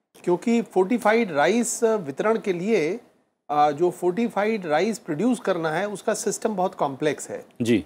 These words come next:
Speaker 1: और वो उस पूरे इकोसिस्टम को बनाने के लिए, आ, एक बहुत बड़ी तैयारी की ज़रूरत थी और एक पॉलिसी में सर्टेनिटी की ज़रूरत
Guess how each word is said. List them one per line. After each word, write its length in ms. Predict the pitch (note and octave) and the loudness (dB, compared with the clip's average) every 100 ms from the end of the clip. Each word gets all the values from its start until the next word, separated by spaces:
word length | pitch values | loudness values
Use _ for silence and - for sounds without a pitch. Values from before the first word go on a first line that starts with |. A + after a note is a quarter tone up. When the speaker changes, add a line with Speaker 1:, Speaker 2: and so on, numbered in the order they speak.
| - | 0
Speaker 1:
और 140 | D#3+ D#3+ | 0 2
वो 180 | F#3+ B3 | 4 2
उस 120 | - | 0
पूरे 300 | - G#3+ B3 | -4 0 2
इकोसिस्टम 880 | - F3+ - B3+ - G3+ - A#3 | 0 -6 -2 -2 -2 -8 -2 -2
को 140 | G#3+ A3+ | 0 -2
बनाने 420 | D3+ C#3 E3 A#3 | 0 0 2 2
के 140 | A3+ | 2
लिए, 500 | F3 C#3+ C3 A2+ F#3 - _ _ _ _ - | -2 0 -2 -2 -8 -12 _ _ _ _ 0
आ, 300 | C#3 C#3+ - F3 | 4 4 4 2
एक 380 | F#3+ A#3 - A3+ G#3 G#3 - | 4 4 0 0 0 -2 -6
बहुत 340 | C3 C#3 A3 | -6 -2 0
बड़ी 220 | E3+ G3 | 2 0
तैयारी 400 | A3 F#3+ D#3+ D#3 | 2 4 6 4
की 140 | F#3 F#3+ | 0 -4
ज़रूरत 360 | C3 A#2+ E3 | -2 0 0
थी 320 | F#3 - B3 - _ _ _ _ _ _ _ C#3 | 0 -2 -4 -4 _ _ _ _ _ _ _ 4
और 480 | E3+ G3+ G#3+ - _ - - - | 6 6 4 -2 _ -18 -16 2
एक 240 | G#3 A#3 - | 4 4 4
पॉलिसी 440 | E3+ F3 G#3+ C#4 C#4 | 2 4 2 2 2
में 120 | B3 | 2
सर्टेनिटी 520 | A#3+ A3 A3 A#3+ C4 | 0 2 2 2 0
की 80 | G#3+ | 0
ज़रूरत 300 | D#3+ D3+ | 0 0